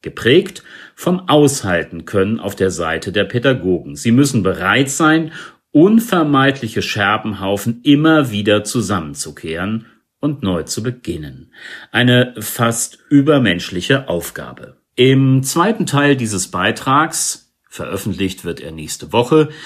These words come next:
wird es darum gehen, was Lehrer heute schon alles tun, um die Beziehungen zu Schülern zu gestalten und Lernen zu ermöglichen. Das Engagement vieler Pädagogen geht häufig bis an die Grenzen ihrer Belastbarkeit.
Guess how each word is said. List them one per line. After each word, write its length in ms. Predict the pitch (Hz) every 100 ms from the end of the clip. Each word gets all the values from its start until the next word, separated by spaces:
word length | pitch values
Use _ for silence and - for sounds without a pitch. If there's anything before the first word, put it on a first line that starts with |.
| - -
wird 180 | 135
es 120 | 175 -
darum 340 | 160 151 139
gehen, 380 | 120 139 156 143
was 240 | 123 -
Lehrer 640 | 110 131 135 131 131 131 - -
heute 380 | 147 135 123
schon 260 | 95 101 82
alles 320 | 80 73 -
tun, 440 | - 82 87 107 - - -
um 160 | - 120
die 80 | 113
Beziehungen 760 | 95 - 131 127 120 120 117
zu 200 | 113 101
Schülern 480 | 87 - 98 92 98
zu 120 | 104
gestalten 600 | 131 135 113 95 92 101
und 180 | 90 92 90
Lernen 560 | 95 104 117 123 131
zu 160 | 127 139
ermöglichen. 680 | 127 117 85 - - - -
Das 240 | 87 85 -
Engagement 920 | 120 117 110 104 107 117 196 156 95 - - -
vieler 280 | - 165 143
Pädagogen 680 | - 101 90 123 139 123
geht 300 | 95 90 -
häufig 540 | 123 139 156 151 131 - - -
bis 180 | 123 120
an 220 | - 123
die 100 | 127
Grenzen 800 | - 101 104 98 - 98 92 - -
ihrer 340 | 101 92 92
Belastbarkeit. 1200 | - 135 110 92 - - - - - - - -